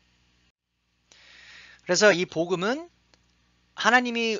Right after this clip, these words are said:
인간에게 주신, 이 세상에 주신 너무나 복된 소식이기 때문에 이, 이 교리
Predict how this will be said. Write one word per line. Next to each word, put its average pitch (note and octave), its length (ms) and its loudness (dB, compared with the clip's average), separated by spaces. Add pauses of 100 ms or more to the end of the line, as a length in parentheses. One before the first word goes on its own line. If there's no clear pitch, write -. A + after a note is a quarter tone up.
(140)
인간에게 D#3+ 560 -2
주신, G#2+ 340 -12
이 G#2+ 40 -12
세상에 F3 380 -6
주신 E3 680 -10
너무나 G3+ 340 -8
복된 - 380 -10
소식이기 A2+ 440 -12
때문에 G#2+ 640 -12 (500)
이, A3+ 500 -2 (340)
이 E3+ 180 -10
교리 G3+ 580 -2